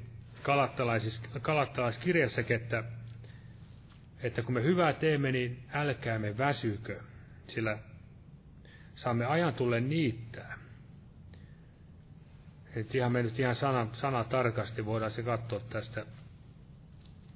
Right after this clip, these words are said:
täältä. Galattalaiskirje kuudes luku.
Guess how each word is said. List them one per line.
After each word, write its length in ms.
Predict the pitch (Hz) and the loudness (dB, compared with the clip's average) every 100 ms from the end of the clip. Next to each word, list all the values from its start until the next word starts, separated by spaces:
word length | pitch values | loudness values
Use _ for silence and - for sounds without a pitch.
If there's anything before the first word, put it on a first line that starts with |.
| - - - | -18 -18 -6
täältä. 360 | 117 104 110 104 - - - - - - - - - - - - - - - - - - - - - - - | -4 -2 -2 -2 -6 -16 -16 -16 -16 -16 -14 -14 -16 -16 -16 -16 -18 -18 -20 -18 -18 -18 -18 -20 -20 -16 0
Galattalaiskirje 840 | 139 151 - 143 135 - 151 135 | 4 4 4 4 4 4 4 4
kuudes 420 | 131 151 127 117 | 4 4 4 4
luku. 360 | 131 139 - 95 | 2 2 2 -4